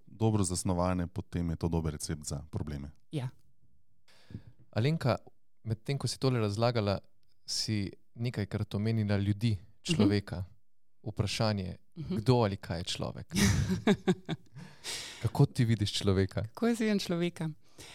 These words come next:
Speaker 2: Okej, bom, bom povedala, kako se včasih hecam, a ne. Em, včasih se pohecam, da je človek eno zelo občutljivo bitje, ki deluje v zelo ozkem temperaturnem režimu,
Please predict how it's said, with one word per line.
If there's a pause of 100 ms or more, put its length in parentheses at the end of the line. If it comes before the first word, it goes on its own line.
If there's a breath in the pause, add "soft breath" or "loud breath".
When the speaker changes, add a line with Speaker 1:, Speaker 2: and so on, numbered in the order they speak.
(240 loud breath)
Speaker 2:
Okej,
bom, (160)
bom
povedala,
kako
se
včasih
hecam,
a
ne.
Em, (420)
včasih
se
pohecam,
da
je
človek
eno (180)
zelo
občutljivo
bitje, (300)
ki
deluje
v
zelo
ozkem
temperaturnem
režimu,